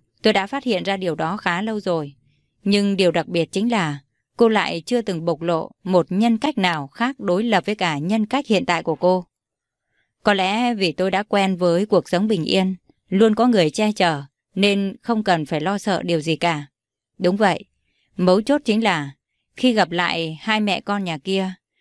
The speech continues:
khi mà cảm nhận được sự nguy hiểm, cô lại vô tình có thể đánh thức nhân cách thứ hai của mình. Điều đó cho thấy tình trạng tâm lý của cô đang có những dấu hiệu không được khả quan cho lắm.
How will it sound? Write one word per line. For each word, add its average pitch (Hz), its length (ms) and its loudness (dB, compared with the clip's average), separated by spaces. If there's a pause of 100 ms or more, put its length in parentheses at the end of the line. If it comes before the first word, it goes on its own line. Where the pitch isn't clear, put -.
(160)
khi 277 180 0
mà 214 120 4
cảm 165 260 -2
nhận 190 200 -4
được 180 180 -4
sự 214 160 -4
nguy 233 160 -2
hiểm, 160 300 -2 (340)
cô 254 100 4
lại 190 160 2
vô 233 160 0
tình 170 220 -2
có 208 100 0
thể 180 240 0
đánh 175 220 -2
thức 294 180 -4
nhân 208 220 0
cách 262 200 0
thứ 240 100 2
hai 214 180 2
của 170 120 0
mình. 151 300 2 (400)
Điều 185 220 4
đó 165 200 0
cho 214 140 -2
thấy 196 380 -2 (400)
tình 190 180 4
trạng 175 320 0
tâm 220 180 -2
lý 208 140 -2
của 175 160 0
cô 196 340 -2 (320)
đang 220 260 -2
có 180 280 -2
những 214 220 0
dấu 220 140 -2
hiệu 220 360 2
không 247 200 2
được 185 140 0
khả 156 220 -2
quan 202 240 -4
cho 202 140 -4
lắm. 180 320 -4